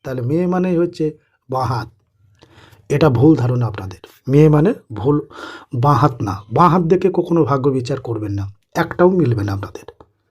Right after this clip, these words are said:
এই জন্যই মিলে না। দিয়ে আপনারা বলবেন, "এই জ্যোতিষশাস্ত্র ভুলভাল", এটা না। মেয়েদের সঠিকটা জানুন, সঠিক চ্যানেল সাবস্ক্রাইব করুন, সেই চ্যানেলের ভিডিওগুলো দেখুন, আপনি জ্যোতিষে আপনার বিশ্বাস আসবেই। তাহলে মেয়েদের কোন হাত দেখবেন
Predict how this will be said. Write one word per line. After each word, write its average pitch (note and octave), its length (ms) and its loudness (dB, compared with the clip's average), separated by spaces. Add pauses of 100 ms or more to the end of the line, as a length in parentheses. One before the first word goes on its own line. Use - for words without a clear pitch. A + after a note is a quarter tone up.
(140)
এই D#3+ 120 6
জন্যই F3+ 320 6
মিলে B2 240 -2
না। F2 160 -10 (480)
দিয়ে D#3+ 160 8
আপনারা D3+ 300 2
বলবেন, C#3 320 0
"এই F3+ 80 -2
জ্যোতিষশাস্ত্র C3 680 -6
ভুলভাল", A#2+ 480 -2 (800)
এটা E3+ 240 4
না। G2 240 -4
মেয়েদের F3 340 4 (160)
সঠিকটা E3+ 520 0
জানুন, D3 300 -2
সঠিক - 380 -4
চ্যানেল C3+ 440 -6
সাবস্ক্রাইব C#3+ 500 -4 (100)
করুন, D#3+ 260 0 (500)
সেই D3+ 160 2
চ্যানেলের D#3 340 4
ভিডিওগুলো D3 520 0
দেখুন, C3+ 420 -4 (540)
আপনি D3 400 2 (480)
জ্যোতিষে E3+ 420 2
আপনার C#3+ 280 2
বিশ্বাস B2 520 -2
আসবেই। G2 400 -6 (360)
তাহলে C#3 180 4
মেয়েদের D3 320 4
কোন D#3+ 200 0
হাত D#3 140 0
দেখবেন D#3 380 -4